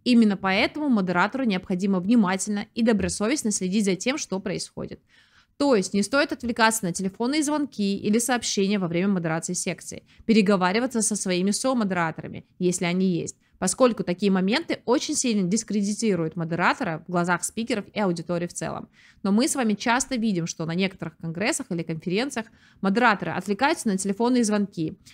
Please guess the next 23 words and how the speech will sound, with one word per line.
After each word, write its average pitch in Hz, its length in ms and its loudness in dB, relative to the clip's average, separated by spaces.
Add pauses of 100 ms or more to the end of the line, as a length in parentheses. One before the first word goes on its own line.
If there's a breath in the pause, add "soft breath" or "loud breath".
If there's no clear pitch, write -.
(120)
начинают 226 460 -2
отвечать 240 480 -2
на 202 320 2
С - 180 -2
М 180 120 -2
С-сообщения 175 720 -4 (280 loud breath)
или 302 200 4
же 233 120 4
просто 240 360 0
разговаривать 190 540 0
со 180 100 -4
своими 175 320 0
со-модераторами, 196 800 -2
с - 80 -6
которыми 247 360 0
давно 220 280 2
не 214 160 2
виделись, 180 420 0 (160 soft breath)
не 214 180 2
слушая 190 400 -2
данного 175 400 -2
конкретного 170 460 -4
спикера. - 480 -6